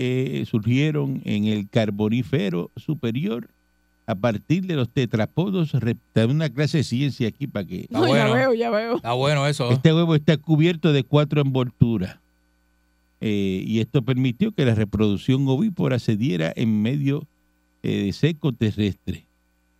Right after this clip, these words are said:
Speaker 1: Así que el huevo amniota, eh, y los primeros reptiles surgieron antes que las aves.
Speaker 2: Ujú.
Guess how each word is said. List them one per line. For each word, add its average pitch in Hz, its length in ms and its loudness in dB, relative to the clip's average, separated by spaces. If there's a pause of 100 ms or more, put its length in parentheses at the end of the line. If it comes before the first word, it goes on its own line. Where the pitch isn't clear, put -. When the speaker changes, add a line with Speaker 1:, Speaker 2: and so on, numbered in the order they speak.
(240)
Speaker 1:
Así - 360 -6
que 95 540 -2
el 101 280 -2
huevo 135 280 2
amniota, 139 640 0 (120)
eh, 123 100 -2
y 110 220 0
los 104 120 -2
primeros 120 360 0
reptiles 165 380 -2
surgieron 135 400 -2 (140)
antes 156 440 0
que 110 100 -2
las 90 160 -2
aves. 87 340 -6 (340)
Speaker 2:
Ujú. 107 400 -6